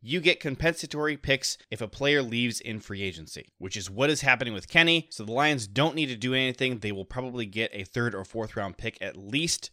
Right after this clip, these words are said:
depending on how big of a contract Kenny signs with another team. Continuing with the franchise tag questions, here's one from Alex Roundtree regarding tagging Aaron Jones. Do you know what happens if they tagged him and he doesn't sign it?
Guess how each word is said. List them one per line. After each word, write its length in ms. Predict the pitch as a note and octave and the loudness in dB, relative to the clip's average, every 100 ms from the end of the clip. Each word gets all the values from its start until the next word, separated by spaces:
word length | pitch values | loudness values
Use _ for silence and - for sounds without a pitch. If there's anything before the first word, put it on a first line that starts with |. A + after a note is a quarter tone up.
| - | -16
depending 420 | F2 D3+ D#3+ D#3 | 6 8 8 4
on 240 | A2 A#2 | 2 2
how 220 | A#2+ - C#3 | 0 2 4
big 160 | B2+ | 4
of 80 | A#2+ | 0
a 40 | |
contract 640 | A2+ - B2 A#2 A2 G#2+ - | -4 -4 0 0 4 2 2
Kenny 220 | A#2 A#2 | -2 -2
signs 320 | - G#2 G#2 | 0 -2 -2
with 120 | G2 | -4
another 220 | F#2 F#2 F2+ | -10 -8 -8
team. 220 | G2 D2+ _ _ _ _ | -8 -12 _ _ _ _
Continuing 540 | G#2 F#2+ C#3+ D#3+ D#3+ | -12 2 4 4 2
with 140 | C#3+ C3+ | -2 -4
the 80 | |
franchise 640 | G2+ - C#3 D#3+ - C#3+ C3+ | -12 0 2 2 4 2 2
tag 340 | - B2 A2 | 0 2 2
questions, 600 | - D3+ D#3+ - D#3 D#3 | 2 2 2 2 -2 -4
here's 300 | - B2+ B2+ | -2 -2 -2
one 240 | A#2+ A#2+ B2 | -2 -2 -2
from 300 | A#2 G#2+ F#2+ - | -4 -6 -8 -6
Alex 380 | A#2+ B2+ - | -4 -4 -6
Roundtree 600 | E2+ A2 B2+ B2+ C3 B2+ G2+ - | -10 -4 -4 -4 -4 -6 -6 -10
regarding 560 | A2 C3 D#3 E3+ F3 | -4 4 4 4 0
tagging 480 | - C#3 C3 C3+ - | 0 2 4 2 -4
Aaron 240 | A2+ A2+ | -2 -2
Jones. 460 | G2+ G#2+ D#2 - - | -2 -4 -4 -10 -18
Do 100 | - | -10
you 180 | G#2 C#3 | -2 2
know 160 | F#3 F3+ | 6 6
what 160 | D#3 | 4
happens 520 | C#3+ D#3+ D3 G2+ F#2+ - | 0 4 4 2 -6 -8
if 120 | A2+ | -8
they 140 | G#2 | -6
tagged 540 | F#2+ - - F#3 G3 B2+ | -8 -10 0 4 4 0
him 220 | E2+ E2+ | -8 -8
and 120 | G2 G2 | -10 -8
he 140 | G#2+ | -8
doesn't 520 | F#2 B2+ C3+ C#3+ - | -2 0 2 0 -8
sign 360 | - - A#2 F#2 | -10 -2 0 -2
it? 200 | - | -8